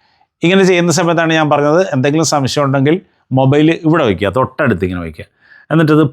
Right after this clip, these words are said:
പോസ് ചെയ്യുക. പോസ് ചെയ്തിട്ട് അത് നോക്കി പഠിച്ചു, അല്ലേ? ആദ്യം പ്ലേ ചെയ്യുമ്പോൾ നമുക്കത് നോക്കി മനസ്സിലാക്കാൻ പറ്റും. ഓക്കെ, ഇതാണ്, ഇതാണ് ഇതിൻ്റെ രീതി എന്നുള്ളത് മനസ്സിലാക്കിയിട്ട് പോസ് ചെയ്യുക, എന്നിട്ട് ചെയ്യുക. വീണ്ടും എഴുന്നേറ്റ് വന്നിട്ട് വീണ്ടും പ്ലേ കൊടുക്കുക,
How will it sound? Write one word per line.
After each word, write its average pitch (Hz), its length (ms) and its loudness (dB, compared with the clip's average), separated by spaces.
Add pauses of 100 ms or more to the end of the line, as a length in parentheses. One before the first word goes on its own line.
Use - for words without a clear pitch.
(140)
പോസ് 165 380 2
ചെയ്യുക. 92 320 -2 (920)
പോസ് 160 240 2
ചെയ്തിട്ട് 160 280 2
അത് 151 60 2 (100)
നോക്കി 147 280 0 (440)
പഠിച്ചു, 123 320 -2 (120)
അല്ലേ? 170 220 0
ആദ്യം 147 280 2
പ്ലേ 151 140 2 (120)
ചെയ്യുമ്പോൾ 156 260 2
നമുക്കത് 147 320 0
നോക്കി 123 260 -2
മനസ്സിലാക്കാൻ 101 460 -2
പറ്റും. 87 220 -8 (220)
ഓക്കെ, 98 180 -4 (120)
ഇതാണ്, 110 280 2
ഇതാണ് 95 220 0
ഇതിൻ്റെ 92 200 -2
രീതി 90 140 -2
എന്നുള്ളത് 92 240 -4
മനസ്സിലാക്കിയിട്ട് 127 420 -2 (100)
പോസ് 120 280 0
ചെയ്യുക, 107 200 2 (480)
എന്നിട്ട് 208 280 2
ചെയ്യുക. 98 220 2 (520)
വീണ്ടും 196 360 4
എഴുന്നേറ്റ് 160 360 0
വന്നിട്ട് 135 280 0
വീണ്ടും 139 280 0
പ്ലേ 127 120 2 (140)
കൊടുക്കുക, 117 280 0